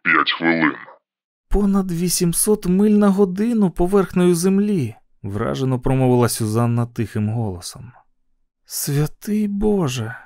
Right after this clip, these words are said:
Speaker 1: «Звісно, це за умови, що моя колія ціла і неушкоджена вздовж усього маршруту. Ось уже дев'ять років і п'ять місяців я не задавав собі клопоту проїхатися до кінцевої і назад,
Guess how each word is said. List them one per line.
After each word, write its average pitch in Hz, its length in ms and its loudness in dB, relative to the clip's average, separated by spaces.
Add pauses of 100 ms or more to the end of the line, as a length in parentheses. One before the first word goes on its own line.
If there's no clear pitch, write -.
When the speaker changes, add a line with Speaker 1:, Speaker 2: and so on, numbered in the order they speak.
(580)
Speaker 1:
«Звісно, 101 460 0
це 98 140 2
за 92 120 4
умови, 92 440 4
що 82 220 2
моя 87 240 2
колія 92 420 2
ціла 98 340 0
і 87 40 2
неушкоджена 90 760 2
вздовж 82 340 0
усього 87 320 2
маршруту. 85 640 0 (420)
Ось 87 320 4
уже 90 240 2
дев'ять 87 500 2
років 92 460 0
і 82 40 -4
п'ять 82 360 0
місяців 87 540 0 (100)
я 73 60 2
не 76 120 2
задавав 76 420 2
собі 73 240 0
клопоту 85 500 0
проїхатися 80 640 0
до 76 120 -2
кінцевої 78 680 0
і - 20 -6
назад, 78 460 0